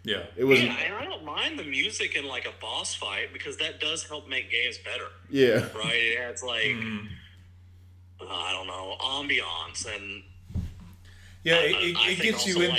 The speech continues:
Speaker 3: like,
Speaker 1: it, it gets you
Speaker 3: Doom,
Speaker 1: hyped for
Speaker 3: Doom's
Speaker 1: it.
Speaker 3: music, Doom would be a completely different game if it didn't have the music it had, right?
Speaker 1: Correct.
Speaker 2: <laughs> Yeah.
Speaker 3: So, uh, uh, music can add to games, but when there's, like,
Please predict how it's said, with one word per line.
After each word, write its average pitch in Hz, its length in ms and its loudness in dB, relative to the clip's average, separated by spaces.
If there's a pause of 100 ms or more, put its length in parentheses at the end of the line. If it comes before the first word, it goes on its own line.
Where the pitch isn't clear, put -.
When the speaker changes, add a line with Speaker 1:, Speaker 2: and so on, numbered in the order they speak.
Speaker 3:
like, 123 100 2
Speaker 1:
it, - 0 -
it 113 100 2
gets - 160 2
you 110 60 -4
Speaker 3:
Doom, 117 80 2
Speaker 1:
hyped 113 200 0
for - 100 -4
Speaker 3:
Doom's 90 320 -4
Speaker 1:
it. - 60 -14
Speaker 3:
music, - 380 -4 (640)
Doom 165 260 2
would 175 160 -2
be 170 100 4
a 143 60 -4
completely 151 420 -2
different 143 340 -4
game 127 340 4
if 101 140 -6
it 101 140 -8
didn't 117 220 -2
have 110 200 -6
the 107 80 -10
music 104 380 -4
it 107 120 0
had, - 600 2
right? 101 380 0 (100)
Speaker 1:
Correct. 127 440 0
Speaker 2:
<laughs> - 20 -8
Yeah. 127 480 8 (340)
Speaker 3:
So, 113 760 -4 (340)
uh, - 40 -4
uh, 117 300 -2 (120)
music 170 380 0
can 143 520 2 (640)
add 127 300 2
to 120 100 -2
games, 107 680 0
but 120 320 2 (500)
when 123 240 -4
there's, 123 300 -2
like, 117 360 2